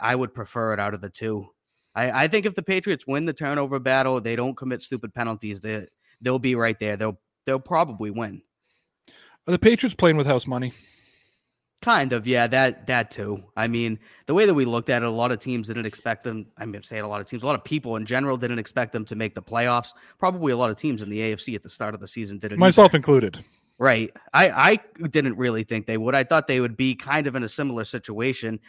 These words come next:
Speaker 1: optimistically speaking, where they'd have an opportunity to do exactly what they did, go ten and seven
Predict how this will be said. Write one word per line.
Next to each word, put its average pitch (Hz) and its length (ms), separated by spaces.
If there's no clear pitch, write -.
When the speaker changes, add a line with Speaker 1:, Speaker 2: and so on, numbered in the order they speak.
Speaker 1:
optimistically 113 840
speaking, 117 520
where 110 300
they'd 127 120
have 123 120
an 117 60
opportunity 117 600
to 110 100
do 120 120
exactly 117 400
what 110 160
they 107 100
did, 110 280
go 113 160
ten 117 240
and 104 120
seven 107 420